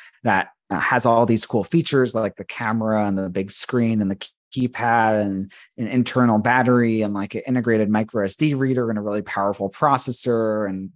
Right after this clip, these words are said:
all that kind of stuff, right? So that obviously makes it more expensive. Uh, I think there's definitely an ability to make something that's more single purpose, you know, and less expensive,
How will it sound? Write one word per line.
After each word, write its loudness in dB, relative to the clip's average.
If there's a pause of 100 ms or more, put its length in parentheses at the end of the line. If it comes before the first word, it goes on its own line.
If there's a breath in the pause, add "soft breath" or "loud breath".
(120)
all 2
that -2
kind -6
of -4
stuff, -4
right? 0 (220 loud breath)
So 0
that 6
obviously 4
makes -2
it -10
more 0
expensive. -4 (340 loud breath)
Uh, 4
I 2
think 0
there's 2
definitely 2
an 4
ability -2
to -4 (120)
make 0
something 0
that's -4
more 0
single 0
purpose, -4
you -2
know, 0
and 0
less -2
expensive, 0